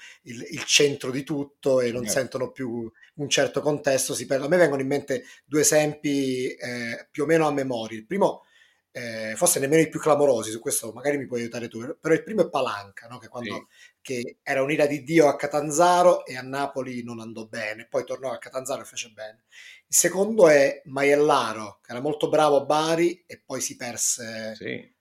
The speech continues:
Speaker 1: più o meno alla Fiorentina, no? Ma chissà quanti altri esempi ci possono
Speaker 2: Ma no, certo,
Speaker 1: venire in
Speaker 2: certo.
Speaker 1: mente.
Speaker 2: Ma, mm, ma questo vale an-, vale anche per gli allenatori. Eh, molti di questi allenatori che sono stati profeti in,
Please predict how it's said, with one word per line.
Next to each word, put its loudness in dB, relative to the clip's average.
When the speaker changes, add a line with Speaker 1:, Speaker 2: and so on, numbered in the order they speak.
Speaker 1:
più -8
o -6
meno -6
alla -6
Fiorentina, -10
no? -12
Ma -4
chissà 0
quanti -2
altri 6
esempi -4
ci -8
possono -6
Speaker 2:
Ma -8
no, -6
certo, -8
Speaker 1:
venire -10
in -6
Speaker 2:
certo. -6
Speaker 1:
mente. -12
Speaker 2:
Ma, -8
mm, -8
ma -8
questo -4
vale 0
an-, -8
vale -6
anche -4
per -6
gli -4
allenatori. -2
Eh, -10
molti -2
di -8
questi -6
allenatori -6
che -14
sono -14
stati -8
profeti -10
in, -14